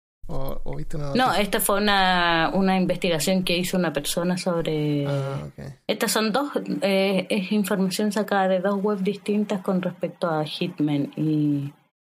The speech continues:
Speaker 2: y sicarios en online. Habían otras páginas que también me llamaron la atención, eran,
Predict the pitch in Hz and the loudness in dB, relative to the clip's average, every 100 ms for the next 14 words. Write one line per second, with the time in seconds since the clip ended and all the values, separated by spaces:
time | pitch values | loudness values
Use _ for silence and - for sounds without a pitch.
0 | _ _ _ _ _ _ _ _ _ - | _ _ _ _ _ _ _ _ _ -8
1 | 165 151 147 143 - 170 175 165 156 151 | -2 0 0 0 -2 -2 0 0 0 0
2 | 143 139 135 131 123 151 147 147 135 131 | 0 0 -2 -4 -4 -2 0 0 -2 -6
3 | - _ _ _ _ - 185 190 214 220 | -10 _ _ _ _ -4 0 2 2 0
4 | 220 233 - _ _ 233 - 220 196 214 | -2 -4 -8 _ _ -6 -2 0 0 -2
5 | 202 196 196 196 190 190 190 185 185 185 | 0 0 2 2 2 2 2 2 2 0
6 | 170 - 147 143 143 143 139 135 | -2 0 0 0 0 0 -2 -6